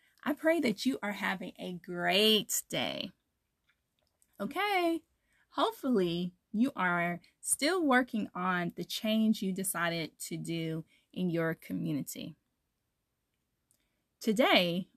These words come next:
we will talk about rhythm. So many of us have heard most of our lives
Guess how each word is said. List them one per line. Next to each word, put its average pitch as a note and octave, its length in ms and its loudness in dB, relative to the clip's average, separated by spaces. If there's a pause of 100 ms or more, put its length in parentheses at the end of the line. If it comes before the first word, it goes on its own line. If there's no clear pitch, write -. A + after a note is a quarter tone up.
(120)
we A#3+ 160 2
will A#3 400 2
talk - 380 -4
about F3 340 -2 (100)
rhythm. E3 500 -6 (1120)
So - 260 2 (100)
many F#3+ 260 2
of D#3 140 -6
us - 460 -6 (640)
have G3 220 2 (120)
heard A#3+ 320 2
most G#3+ 320 2
of G3+ 100 -6
our F#3+ 160 0
lives E3 480 -2